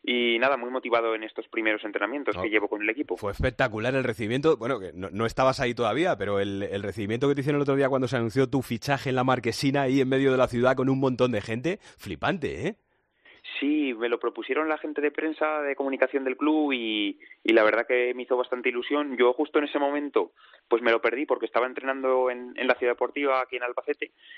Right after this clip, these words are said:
Speaker 1: eh, y luego pude ver, pues, eh, pues to-, todo ese recibimiento lo pude ver, eh,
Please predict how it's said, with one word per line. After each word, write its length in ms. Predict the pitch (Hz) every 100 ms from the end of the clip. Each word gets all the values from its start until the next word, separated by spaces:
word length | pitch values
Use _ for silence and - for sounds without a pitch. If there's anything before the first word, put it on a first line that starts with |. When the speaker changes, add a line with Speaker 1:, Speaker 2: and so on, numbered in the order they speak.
| - _
Speaker 1:
eh, 400 | - 117 113 110 -
y 120 | 120
luego 320 | 120 127 131
pude 240 | 135 123
ver, 280 | 120 123 123 -
pues, 140 | 123 -
eh, 540 | 120 117 117 113 113 110 104 104 95 82 73 _ _ _ _ -
pues 160 | 120 -
to-, 180 | 127 -
todo 160 | 139 135
ese 140 | 143
recibimiento 520 | 135 139 135 135 139
lo 100 | 131
pude 180 | 135 131
ver, 180 | 127 127
eh, 280 | 127 123